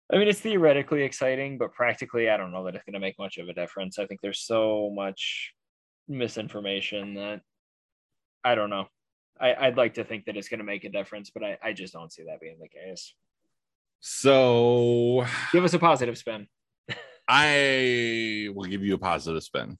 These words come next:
Speaker 2: Uh, I, first, I will say that I largely agree with you. You know, polling had indicated somewhere in the twenty percent plus or minus five percent range of people who were unvaccinated.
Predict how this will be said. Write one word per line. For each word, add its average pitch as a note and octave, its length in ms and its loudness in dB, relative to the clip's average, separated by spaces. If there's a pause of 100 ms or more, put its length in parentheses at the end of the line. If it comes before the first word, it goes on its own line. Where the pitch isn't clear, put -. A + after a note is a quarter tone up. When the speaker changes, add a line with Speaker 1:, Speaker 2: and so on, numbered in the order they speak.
(160)
Speaker 2:
Uh, D#2+ 380 4 (180)
I, F2+ 120 2 (240)
first, D3 280 6
I A#2 100 8
will A2+ 120 6
say G2+ 200 2
that G2 100 0
I F#2+ 160 4
largely F#2 440 0
agree E2+ 160 -2
with F2+ 180 0
you. F2+ 280 -2 (420)
You F#2 100 0
know, E2+ 80 0
polling B2+ 400 4
had A#2+ 140 2
indicated G2 580 -2
somewhere F2+ 420 -2
in F2+ 100 -4
the E2+ 120 -4
twenty F2+ 360 -2
percent E2+ 520 0 (520)
plus F2+ 240 0
or F#2 60 2
minus F2 320 0
five E2+ 220 2
percent D2+ 320 -6
range E2+ 340 0
of C2 160 -2
people F2 340 2
who D#2+ 560 0 (920)
were F2 340 2
unvaccinated. F#2+ 1300 2